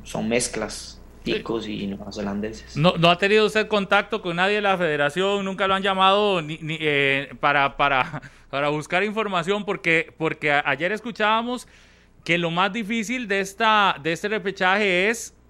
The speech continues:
Speaker 2: que acá hay muy poca información relacionada al fútbol de Nueva Zelanda.
Speaker 1: Sí, no, no, a mí nunca, son diecisiete años, este, que yo he pasado aquí, yo creo que, que mucha gente no sabía,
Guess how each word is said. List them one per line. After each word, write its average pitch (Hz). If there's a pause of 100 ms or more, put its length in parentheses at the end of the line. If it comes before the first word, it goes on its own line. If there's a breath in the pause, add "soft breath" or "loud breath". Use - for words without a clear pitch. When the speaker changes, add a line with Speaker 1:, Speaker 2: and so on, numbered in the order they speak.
(200)
Speaker 2:
que 165
acá 143
hay 208
muy 202
poca 226
información 143
relacionada 196 (440 soft breath)
al 151
fútbol 196
de 139
Nueva 127
Zelanda. 160 (1200 soft breath)
Speaker 1:
Sí, 131
no, 156
no, 143
a 123
mí 101
nunca, 104 (280)
son 110
diecisiete 117
años, 127
este, 107
que 101
yo 87
he -
pasado 131
aquí, 120
yo 123
creo 123
que, 110 (140)
que -
mucha 110
gente 120
no 117
sabía, 127